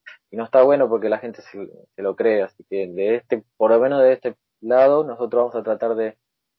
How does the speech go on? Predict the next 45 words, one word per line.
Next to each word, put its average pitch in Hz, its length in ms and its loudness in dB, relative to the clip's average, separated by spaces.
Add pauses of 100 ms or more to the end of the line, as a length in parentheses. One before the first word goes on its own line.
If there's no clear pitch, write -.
(200)
de 113 60 -12
informar 131 380 -2
lo 131 160 -2
más, 127 200 -6 (440)
eh, 107 460 -8
certero 123 480 -2
posible. 104 460 -12 (120)
Si 127 60 -2
hay 143 100 2
un 151 100 -2
rumor, 165 260 0
vamos 135 260 -2
a 120 40 0
decir 143 400 -4
claramente 117 440 -2
que 113 100 -2
es - 120 -10
un 113 280 -12
rumor. 107 480 -6 (720)
Y - 80 -8
está 123 220 -2
certero, 135 460 0
vamos 113 260 -2
a 107 80 -4
confirmar. 104 540 -10 (140)
Por 107 140 -2
ejem-, 131 360 -6
por 113 120 2
ejemplo, 120 280 -2
esto 120 160 -2
del 117 160 4
Arsenal 120 340 -2
que 113 80 -4
volvió 110 200 -2
a - 20 -2
los 117 140 -10
entrenamientos, 120 600 -4
no 127 140 -2
lo 139 140 0
quiero 135 220 -4
confirmar 127 380 -6
porque 120 240 -8
todavía 117 320 -10
no 113 60 -12
vi 123 200 -6